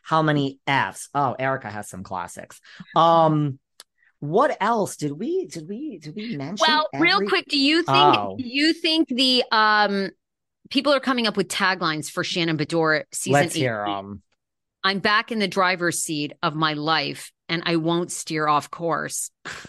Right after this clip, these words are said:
Speaker 1: It's excellent, but I don't really think Shannon's gonna wanna say that, but it's excellent.
Speaker 2: "You drive me up to the wall.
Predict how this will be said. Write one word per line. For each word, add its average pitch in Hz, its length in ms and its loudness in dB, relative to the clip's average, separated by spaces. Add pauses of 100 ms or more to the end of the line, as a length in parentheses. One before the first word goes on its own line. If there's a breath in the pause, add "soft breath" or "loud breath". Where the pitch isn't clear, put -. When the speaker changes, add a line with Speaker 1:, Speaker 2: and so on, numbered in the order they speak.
(760)
Speaker 1:
It's - 120 -18
excellent, 127 720 -2
but 127 140 -2
I 127 80 -2
don't 135 200 -4
really 120 220 -8
think 117 180 -10
Shannon's 117 320 -10
gonna 113 160 -8
wanna 107 220 -10
say 117 240 -10
that, 104 160 -10
but 110 120 -14
it's 104 120 -14
excellent. 104 540 -12
Speaker 2:
"You 277 180 -10
drive 262 460 0
me 277 200 -2
up - 280 -4
to - 160 -4
the 226 100 2
wall. 214 640 0